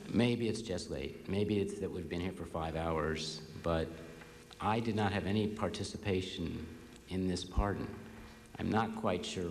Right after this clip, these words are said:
what I can bring to your own judgments of what's reasonable or unreasonable. Um, you know more about it than I know about it. Uh, I didn't participate in it. So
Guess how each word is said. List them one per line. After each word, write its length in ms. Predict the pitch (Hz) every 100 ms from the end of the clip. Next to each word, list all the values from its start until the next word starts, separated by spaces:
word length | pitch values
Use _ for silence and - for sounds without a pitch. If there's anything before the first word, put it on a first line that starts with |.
| 80
what 160 | 85 87
I 120 | 95
can 200 | 95 90
bring 260 | 90 87 87
to 100 | 87
your 180 | 82
own 220 | 87 104 107
judgments 540 | - - 78 78 78
of 100 | 71
what's 220 | 82 78
reasonable 640 | - 82 82 82 76 73 73
or 160 | 71
unreasonable. 920 | 73 92 90 90 80 78 73 78 78 78 - - - - - -
Um, 480 | - 67 73 78 - - - -
you 180 | - 98
know 200 | 104 92
more 300 | 90 98 120
about 240 | 101 95 95
it 180 | 85
than 100 | 95
I 200 | 90 101
know 240 | 101 90 82
about 300 | 73 76 78
it. 120 | 85 - - - - - - - - -
Uh, 260 | - - - -
I 120 | 82
didn't 300 | - 101 113
participate 680 | 110 92 95 - - 78 78
in 140 | 76
it. 120 | 82 - - - - - - - - - -
So 640 | - - 82 87 82 82